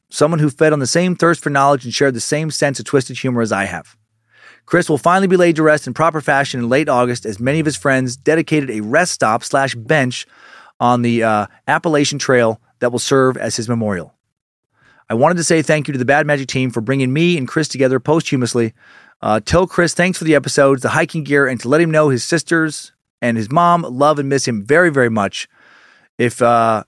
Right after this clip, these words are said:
any of you suckers are ever on the Appalachian Trail and see a bench in West Virginia, take a rest, hum some Triple M, and remember Chris for me. Uh, that was very kind, Jesse. Uh, thanks for sharing that message.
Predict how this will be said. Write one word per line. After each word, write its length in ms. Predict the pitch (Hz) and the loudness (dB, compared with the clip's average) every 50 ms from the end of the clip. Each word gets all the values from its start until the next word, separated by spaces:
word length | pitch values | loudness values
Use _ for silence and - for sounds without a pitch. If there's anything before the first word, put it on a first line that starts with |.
| _ | _
any 160 | - 147 175 185 | -4 -2 0 0
of 80 | 180 | 2
you 100 | 180 190 | 2 0
suckers 440 | - - 185 170 151 175 180 175 160 | 2 2 2 2 2 2 0 0 2
are 140 | 139 127 131 | 0 0 2
ever 320 | - 147 151 160 175 180 | 2 2 2 2 2 2
on 200 | - 147 147 143 | 2 2 2 2
the 220 | 143 139 139 131 - | 0 -2 -2 -2 -2
Appalachian 400 | 131 135 - 143 123 117 - 113 | -2 0 0 0 0 -2 -2 -2
Trail 380 | - 190 190 196 196 185 175 _ _ _ _ _ _ _ _ _ _ _ _ - | 0 2 4 4 2 0 -2 _ _ _ _ _ _ _ _ _ _ _ _ -8
and 180 | - 120 110 104 | -6 -4 -4 -2
see 140 | - 160 | 0 2
a 40 | 160 | 2
bench 280 | 120 143 151 156 - - | 2 2 2 0 0 0
in 60 | 117 | 2
West 200 | 135 160 156 - | 2 2 2 2
Virginia, 320 | 147 135 127 131 127 123 | -2 -2 0 0 0 0
take 260 | 113 - - 214 214 214 | -2 0 0 0 2 2
a 40 | |
rest, 360 | 190 156 139 131 123 - - - | 2 2 2 2 0 -2 -6 -8
hum 240 | - - 190 254 285 | -2 0 0 2 0
some 160 | 208 208 190 | 0 -4 -2
Triple 320 | - - 185 147 175 160 156 | 0 0 0 2 2 2 4
M, 260 | 147 147 143 139 127 - _ _ _ _ _ - 123 | 4 2 2 0 -4 -10 _ _ _ _ _ -6 -4
and 80 | 123 | -2
remember 340 | 123 120 131 143 147 151 151 | 0 2 2 2 2 0 -2
Chris 260 | - - 131 123 - | 0 0 0 0 0
for 140 | - - 123 | -2 -4 -4
me. 220 | 107 95 - - _ _ _ _ _ _ _ _ _ _ _ _ _ - | -4 -4 -8 -10 _ _ _ _ _ _ _ _ _ _ _ _ _ -4
Uh, 220 | 117 113 113 113 | -4 -2 0 0
that 140 | 135 190 196 | 2 2 2
was 100 | 175 147 | 0 -2
very 320 | - - 247 247 240 214 | -2 2 2 4 4 2
kind, 400 | 196 - 190 180 165 143 127 117 | 0 0 0 2 2 2 0 -2
Jesse. 380 | 110 123 117 117 - 120 113 - _ - - - - - - - _ _ - | -2 -2 -2 -2 -4 -6 -8 -8 _ -20 -20 -20 -20 -20 -20 -20 _ _ -4
Uh, 260 | - 120 120 123 127 127 | -2 0 2 2 2 2
thanks 280 | - 175 185 190 - | 0 0 -2 -2 -4
for 40 | 156 | -6
sharing 220 | - - 147 135 | -2 0 0 2
that 140 | 131 123 117 | 2 2 0
message. 480 | 113 101 101 - - - - - - | 0 -2 -6 -6 -10 -16 -18 -20 -20